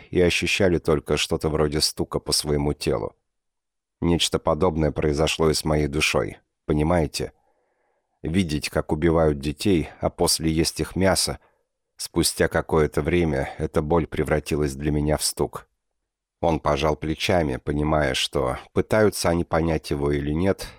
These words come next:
ощутить его ситуацию воистину невозможно. Как бы то ни было, Супаари догнал патруль. К этому времени Марк уже очень ослабел.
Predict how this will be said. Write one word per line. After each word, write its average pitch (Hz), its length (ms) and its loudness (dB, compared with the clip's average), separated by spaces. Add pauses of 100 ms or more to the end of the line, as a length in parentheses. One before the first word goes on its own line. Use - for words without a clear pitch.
(180)
ощутить 101 520 -2
его 78 180 2
ситуацию 78 680 0
воистину 73 460 0
невозможно. 67 800 -4 (1500)
Как 87 220 0
бы 80 120 0
то 85 120 0
ни 92 180 4
было, 71 380 0
Супаари 85 540 0
догнал 80 400 2
патруль. 71 540 -4 (720)
К - 80 -2
этому 87 280 0
времени 90 380 2
Марк 82 320 0
уже 78 180 2
очень 76 300 0
ослабел. 73 580 -2